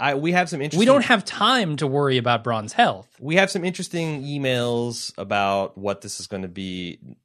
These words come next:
Speaker 1: you know, that made some alternative takes. But yeah, I, it stuck out. I mean, I've always defended the show's sex position
Speaker 2: Mm-hmm.
Speaker 1: because, like, if Littlefinger's giving a long monologue about how he came to power in his boyhood,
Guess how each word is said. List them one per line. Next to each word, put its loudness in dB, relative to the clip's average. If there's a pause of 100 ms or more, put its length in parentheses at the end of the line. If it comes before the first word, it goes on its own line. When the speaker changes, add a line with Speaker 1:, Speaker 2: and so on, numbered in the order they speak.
(160)
Speaker 1:
you -12
know, -10
that -8
made -6
some -10
alternative -10
takes. -6
But -8
yeah, 2
I, 0 (1160)
it -6
stuck -2
out. 2
I -4
mean, -2 (580)
I've 4
always 4
defended -2
the -4
show's -2
sex -4
position -6 (260)
Speaker 2:
Mm-hmm. -6
Speaker 1:
because, 0
like, 2
if -4
Littlefinger's 0
giving 0
a 0
long 2
monologue 0
about -2
how 0
he -6
came -4
to -8
power -2
in -6
his -8
boyhood, -8